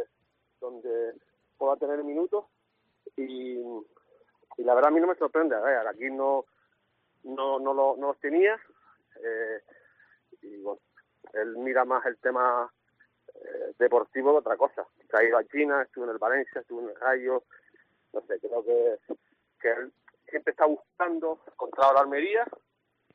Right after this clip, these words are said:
y yo me alegro por él, me alegro por él porque, ya te digo, lo conozco bien, a nivel personal tengo muy buena relación con él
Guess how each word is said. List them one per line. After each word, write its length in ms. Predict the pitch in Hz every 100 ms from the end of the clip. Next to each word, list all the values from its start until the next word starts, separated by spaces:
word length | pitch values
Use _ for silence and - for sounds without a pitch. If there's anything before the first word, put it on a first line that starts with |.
| _
y 240 | - - -
yo 80 |
me 80 | 131
alegro 200 | 147 151
por 160 | 127 110
él, 140 | 143 - _ -
me 80 |
alegro 160 | 110 120
por 180 | 123 127
él 60 | 135
porque, 260 | 143 - 127 113 117 107 - _ _ _ _
ya 100 | - -
te 80 | 123
digo, 160 | 139
lo 100 | 113
conozco 320 | 113 120 -
bien, 220 | 120 135 151
a 180 | 135
nivel 200 | 117 123
personal 540 | 120 120 123 127 127 120 - - - _ _ -
tengo 180 | 123 123
muy 120 | 123
buena 180 | 131 120
relación 360 | 117 113 123
con 220 | - 123
él 100 | 139